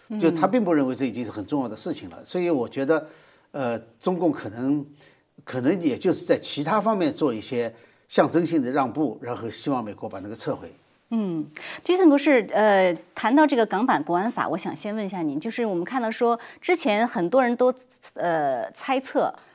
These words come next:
Speaker 1: 呃，说这个会议是中共要退让了，而且是不是就是以搁置或者推迟港版国安法作为交换条件，让美国来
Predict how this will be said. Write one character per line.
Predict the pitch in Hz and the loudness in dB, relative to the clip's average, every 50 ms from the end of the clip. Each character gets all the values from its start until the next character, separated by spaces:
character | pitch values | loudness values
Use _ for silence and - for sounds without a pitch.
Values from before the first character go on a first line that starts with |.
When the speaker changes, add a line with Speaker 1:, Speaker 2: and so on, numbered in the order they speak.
| _ - | _ -8
Speaker 1:
呃， | - - 147 - | -4 -2 -2 -2
说 | - 240 226 | -2 -2 0
这 | 226 277 | 0 0
个 | 226 202 | 0 0
会 | - - 262 233 | 0 0 0 0
议 | 214 196 175 | 0 0 -2
是 | 170 - - | -2 -4 -6
中 | 185 - 226 233 | -6 -6 -4 -4
共 | 233 226 208 | -4 -4 -2
要 | 214 202 185 | -2 -4 -4
退 | 190 - 240 226 | -4 -4 -4 0
让 | 233 269 247 185 | 2 2 2 2
了， | 151 - | 0 -2
而 | - 165 | -4 -6
且 | - - 160 139 | -4 -4 -4 -4
是 | 143 - - 262 | -2 -2 -4 -4
不 | 220 | -4
是 | - - 202 | -6 -8 -8
就 | 175 - 208 | -6 -6 -6
是 | 190 - 170 | -6 -4 -6
以 | 147 123 | -6 -6
搁 | 151 - - 202 208 | -8 -6 -2 -2 -2
置 | 202 - 220 180 156 | -2 -2 -2 -2 -2
或 | 151 - 180 | -2 -4 -6
者 | 147 135 147 | -6 -6 -6
推 | - - 220 | -4 -2 -2
迟 | 214 - - | -2 -2 -6
港 | 165 165 151 170 | -4 -4 -4 -4
版 | 160 - | -6 -6
国 | - - - | -6 -4 -4
安 | 220 233 208 | -4 -4 -2
法 | - 170 - - - - - - - _ _ - | -2 -2 -2 -2 -4 -12 -20 -20 -20 _ _ -6
作 | - - 285 233 202 | 0 2 2 4 4
为 | 175 165 143 156 170 165 - - | 2 2 2 0 0 -2 -4 -8
交 | - - 220 220 | -4 -2 -2 -2
换 | 214 214 170 | -2 -4 -4
条 | - 170 143 135 | -4 -6 -8 -6
件， | 151 208 180 170 | -4 -4 -2 -2
让 | 180 165 | 0 -2
美 | 156 143 104 | -2 -2 -4
国 | - - 156 | -4 -6 -4
来 | 156 151 143 147 151 | -4 -2 -2 -4 -4